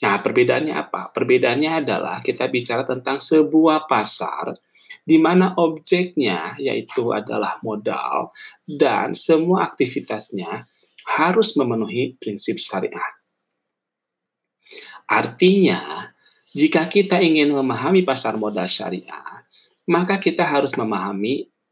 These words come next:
pasar modal dan memahami prinsip syariah. Sehingga secara sederhana, yang dimaksud dengan pasar modal syariah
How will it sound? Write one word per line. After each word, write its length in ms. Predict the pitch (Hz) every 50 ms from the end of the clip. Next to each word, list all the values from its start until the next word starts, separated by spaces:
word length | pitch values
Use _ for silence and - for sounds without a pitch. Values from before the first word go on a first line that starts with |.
| _ _ _ _ _ _ _ _ _ _ _
pasar 480 | - 139 131 - - 127 110 104 -
modal 560 | - 101 92 - - - 57 - - - - - _ _ _ _ _ _ _ _ _
dan 320 | 147 123 107 104 107 123 131
memahami 720 | 131 127 123 123 113 98 98 95 101 117 143 - - _ _ _ _
prinsip 480 | - 127 104 101 - - - 107 107 -
syariah. 640 | - - 120 120 151 156 - - - - - - _ _ _ _ _ _ _ _ _ _ _ _ _ _ _ _ _ _ _ _ _ _ _ _ _ _ _ _ _
Sehingga 720 | _ - - - 120 110 107 95 92 90 87 80 80 78 - -
secara 560 | - - 127 127 123 - - 131 160 165 175 170
sederhana, 880 | - 143 127 - 131 117 107 110 101 95 85 82 - - - - - - - - - - - - _
yang 240 | - 135 127 131 135
dimaksud 480 | 131 131 135 - 196 - - 208 185 165
dengan 320 | 156 143 131 123 123 -
pasar 320 | 139 147 - - 185 180
modal 320 | 180 - 131 127 123 117 -
syariah 480 | - - - - 156 - - 90 87